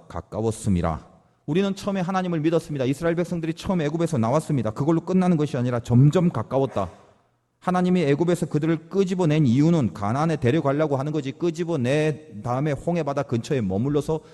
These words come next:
텐트 치고 영원히 거기서 살라, 이것 때문에 끄집어낸 게 아니죠. 가야 될 길이 있고 목표, 목표가 있다는 것입니다. 우리 구원이 처음 믿을 때, 처음 애굽을 나왔을 때 그게 거기서 머무르는 것이 아니라 그거, 그때보다 점점점 하나님과 가까워지는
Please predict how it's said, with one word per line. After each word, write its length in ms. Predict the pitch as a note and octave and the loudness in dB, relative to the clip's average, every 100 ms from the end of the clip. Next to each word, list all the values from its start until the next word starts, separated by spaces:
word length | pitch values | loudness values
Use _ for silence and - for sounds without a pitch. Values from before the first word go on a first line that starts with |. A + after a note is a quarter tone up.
| - - | -20 -6
텐트 280 | G3+ F#3 | -4 -4
치고 260 | F3 D3 B2+ | -6 -2 2
영원히 240 | A2 E3 | 2 2
거기서 300 | D#3+ C3+ C#3+ | 0 -2 -4
살라, 440 | C3 - C#3+ B2 G2 - _ _ | -8 -6 -4 -4 -6 -14 _ _
이것 180 | B2 C3 | -6 -4
때문에 160 | D#3 C#3+ | -4 -2
끄집어낸 460 | D3+ B2 B2 F#2+ | -4 0 0 0
게 80 | G2+ | 0
아니죠. 340 | F#2+ E2+ C#2+ C#2+ | -2 -4 -6 -14
가야 260 | - C3+ E3 | -8 -2 0
될 160 | F3 D#3+ | 0 -2
길이 260 | E3+ E3 | 0 2
있고 180 | D3+ D#3 | 2 2
목표, 320 | A2+ A#2+ - - | 2 2 -4 -4
목표가 440 | G#2 - E3+ D3 | -4 -2 -2 -2
있다는 280 | C#3 D3 C3+ | 0 0 0
것입니다. 400 | F#2+ - E2 - - _ _ - | -2 -4 -8 -8 -20 _ _ -4
우리 200 | C3 G#3 | 2 2
구원이 480 | - D3 F3+ F3+ - | 2 2 4 2 -2
처음 400 | - G2+ B3+ F3+ | -6 -2 0 2
믿을 240 | F3 F#3 | 2 0
때, 180 | A#2+ G2+ | 0 -6
처음 360 | - G2 B3 G3 | -6 -4 -2 0
애굽을 420 | D3 F3 F#3 C3 | -2 -2 0 0
나왔을 420 | G#2 C3 C#3+ E3+ | 0 -2 -2 -6
때 300 | - F3+ G2 | -2 -2 -2
그게 320 | - A#2+ E3+ | -6 -6 -4
거기서 420 | F#3+ - B2 F3+ G#3 | -4 -2 -2 0 2
머무르는 500 | C3 C#3 F3+ F3+ D#3+ | 4 4 2 2 0
것이 200 | D#3 E3+ | -2 -2
아니라 420 | F3 D3 C#3+ A3 - - _ - | -2 0 -2 -6 -14 -20 _ -12
그거, 380 | - E3 G#3 G3+ | 4 6 6 4
그때보다 640 | D3+ - A#3 F3+ C#3 G2 | -4 2 2 4 2 -2
점점점 680 | - B2+ D#3+ F3+ F#3+ F3+ G3 | 2 6 8 6 4 4 2
하나님과 400 | F#3+ F#3+ E3+ D#3 | 2 2 2 0
가까워지는 680 | - G#2 A2+ A#2 G2+ F#2 | -2 -4 -2 -2 -2 -4